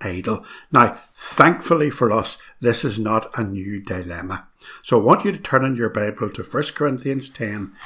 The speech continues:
and verse twenty-three. And we'll see how Paul deals with this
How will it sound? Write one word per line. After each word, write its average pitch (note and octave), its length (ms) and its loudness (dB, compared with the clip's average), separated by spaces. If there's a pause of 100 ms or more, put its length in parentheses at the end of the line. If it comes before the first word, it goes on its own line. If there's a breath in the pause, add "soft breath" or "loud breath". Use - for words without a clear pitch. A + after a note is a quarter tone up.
(200 loud breath)
and A2+ 160 -2
verse G#2+ 420 -4
twenty-three. G2 720 -10 (1300 loud breath)
And B2 160 2
we'll A2 140 2
see E3 340 0
how C3+ 280 4
Paul A#2+ 600 0
deals A#2 460 -6
with G#2 200 -6
this A2+ 240 -4